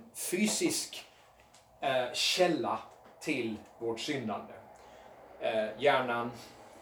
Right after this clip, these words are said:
och hela vårt genpaket ja, det är alltså relaterat till kroppen på något sätt.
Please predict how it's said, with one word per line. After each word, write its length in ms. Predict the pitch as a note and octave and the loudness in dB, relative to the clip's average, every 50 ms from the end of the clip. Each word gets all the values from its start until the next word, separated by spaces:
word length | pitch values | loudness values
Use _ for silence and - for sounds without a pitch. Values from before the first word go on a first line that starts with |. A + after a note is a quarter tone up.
| - - | -6 -2
och 300 | - B2 - - - - - - - - - - | 0 0 0 0 -4 -12 -14 -16 -16 -18 -18 -14
hela 380 | - C#3+ C#3 C3 B2 C3 C3 | -8 -2 0 2 2 4 4
vårt 340 | A#2+ A#2 A2+ A2+ - - - - - B2 | 4 4 2 2 0 -6 -14 -14 -14 -12
genpaket 1040 | A2+ A#2+ C#3 C#3+ C3+ B2+ A#2 - - - - - A#2 A2 A2+ A2 - - - - - - - - - - - - - - - | -6 -4 -2 -2 -2 -2 -4 -6 -6 -6 -6 -4 -4 -2 -2 -4 -6 -10 -14 -18 -18 -18 -20 -20 -20 -20 -20 -20 -20 -6 2
ja, 600 | - C3 C3 B2 A#2+ - C#3 B2 A#2+ A#2+ A#2+ - - | 6 8 10 10 10 8 6 6 4 4 2 2 2
det 60 | B2+ | 2
är 40 | B2+ | 2
alltså 200 | A#2 - - B2+ | 2 2 2 2
relaterat 560 | B2 B2 A#2+ A#2+ - - D#3+ C3+ A#2+ A2 - | 2 4 4 2 2 2 2 2 2 2 0
till 100 | - A2 | -2 -4
kroppen 420 | - F3 F3 - - - A2+ A2 G#2+ | 0 4 4 4 4 4 0 -2 -2
på 60 | A#2+ | -2
något 200 | A#2+ A2 G#2+ - | -2 -4 -2 -4
sätt. 220 | - B2 - - | -4 -6 -6 -8